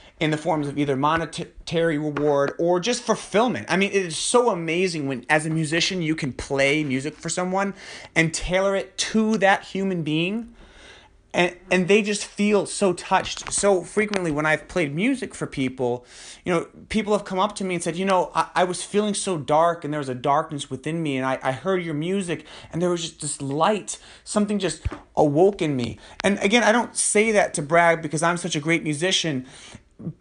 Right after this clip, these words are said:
but the point is, it's not about how amazing of a musician I am. The point is that I was focused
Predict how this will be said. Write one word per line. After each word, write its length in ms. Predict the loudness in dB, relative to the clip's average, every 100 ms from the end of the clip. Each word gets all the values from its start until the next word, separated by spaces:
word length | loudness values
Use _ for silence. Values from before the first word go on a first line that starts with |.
| _ 2
but 140 | 4
the 80 | 2
point 340 | 0 0 2
is, 80 | 0
it's 180 | -2 0
not 220 | 2 4
about 460 | 2 6 6 6 2
how 320 | 0 0 0 -4
amazing 380 | -2 -2 -2 -4
of 80 | -4
a 40 |
musician 480 | -4 -2 -4 -4 -4
I 140 | -4
am. 160 | -4 -6
The 240 | -8 -8
point 320 | -4 -2 0
is 120 | -2 -2
that 140 | 2
I 120 | 2
was 160 | 2 -2
focused 440 | -2 -2 -2 -10